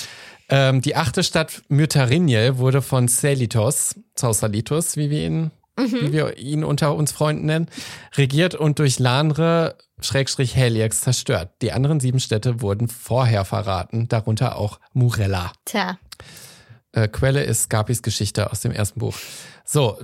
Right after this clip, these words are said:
Speaker 1: Jezebel habe ich, glaub ich, das erste Mal jetzt gelesen.
Speaker 2: Mhm.
Speaker 1: Hat gedacht beim Lesen, dass Scapi vielleicht ein wahrer Namenskundiger ist.
Speaker 2: Oh.
Speaker 1: Vielleicht so ein bisschen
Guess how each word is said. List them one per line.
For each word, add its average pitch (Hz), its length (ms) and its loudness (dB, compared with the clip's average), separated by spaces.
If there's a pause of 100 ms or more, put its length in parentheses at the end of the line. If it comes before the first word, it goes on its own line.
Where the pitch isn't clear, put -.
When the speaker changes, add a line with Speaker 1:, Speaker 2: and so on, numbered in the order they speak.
(120)
Speaker 1:
Jezebel 165 920 2 (360)
habe 147 180 0
ich, - 80 -6
glaub 131 160 0
ich, - 180 -4
das 127 160 -2
erste 135 320 0
Mal 180 160 2
jetzt 180 200 -2
gelesen. 190 680 0
Speaker 2:
Mhm. 240 320 -2 (300)
Speaker 1:
Hat 147 240 0
gedacht 151 380 -2
beim 143 180 2
Lesen, 143 340 2
dass 127 220 0
Scapi 135 420 0
vielleicht 123 460 0
ein 113 300 0
wahrer 139 360 2
Namenskundiger 143 800 2
ist. - 480 -4 (240)
Speaker 2:
Oh. 180 880 0 (220)
Speaker 1:
Vielleicht 135 360 0
so 143 60 2
ein 123 100 4
bisschen 135 1040 0